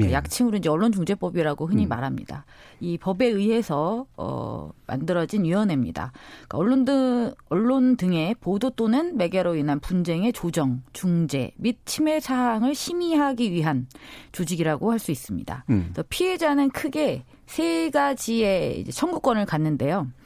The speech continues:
Speaker 2: 하나가 정정보도 청구권, 두 번째가 반론보도 청구권,
Speaker 1: 네.
Speaker 2: 세 번째가 추후보도 청구권입니다.
Speaker 1: 네.
Speaker 2: 어, 정정보도는 말 그대로 이제 정정을 해야 되는 거죠.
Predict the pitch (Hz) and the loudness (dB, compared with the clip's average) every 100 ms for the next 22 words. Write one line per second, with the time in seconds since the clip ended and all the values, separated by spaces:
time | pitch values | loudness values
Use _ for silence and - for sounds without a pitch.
0 | - - - - 254 247 240 269 185 196 | -20 -20 -8 0 2 4 2 2 2 4
1 | 294 320 277 240 - 175 143 - 185 285 | 4 4 2 2 0 -2 -4 -2 -2 -2
2 | - - 175 175 175 156 185 - 151 175 | -4 -10 -2 0 0 0 0 0 0 2
3 | 180 165 156 143 160 131 - - 98 87 | 2 0 0 -2 -4 -4 -2 0 2 0
4 | 104 160 - 254 269 254 175 180 247 - | -4 -8 -2 0 0 0 0 0 -2 -4
5 | 359 392 330 269 285 - 294 285 - 160 | -2 0 0 0 0 0 -2 -2 -2 0
6 | 120 80 - 123 92 80 - - - - | 0 -2 -4 0 0 -2 -10 -20 -20 -16
7 | - - 139 135 - 226 277 370 302 254 | -10 -6 -4 -4 2 4 4 2 2 2
8 | 233 254 180 180 226 254 233 196 190 - | 4 2 2 2 2 0 2 0 -2 2
9 | 226 262 320 302 269 233 185 156 127 123 | 4 6 4 4 4 2 2 0 -2 0
10 | 170 | -4